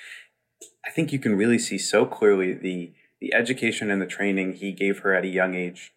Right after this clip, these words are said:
carrying on into not just her life in the twentieth century, but things we take for granted today, the Social Security, the New Deal, attitudes towards gender, like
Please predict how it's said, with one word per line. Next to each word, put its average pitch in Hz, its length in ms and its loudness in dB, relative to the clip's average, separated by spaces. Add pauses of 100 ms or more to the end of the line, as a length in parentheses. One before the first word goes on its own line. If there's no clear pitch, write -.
carrying 107 400 4
on 95 280 4
into 101 600 0 (240)
not 208 120 4
just - 140 -4
her 135 140 6
life 120 200 6
in 104 60 0
the 95 80 0
twentieth 139 340 2
century, 95 340 -4
but 101 340 0 (320)
things 135 200 6
we 120 100 2
take 104 260 2
for 98 100 -2
granted 92 380 0
today, 92 380 0
the - 560 -2
Social 139 360 4
Security, 101 720 2
the 104 120 0
New 110 240 4
Deal, 101 540 2
attitudes 113 540 2
towards 104 300 0
gender, 98 420 0
like 113 240 4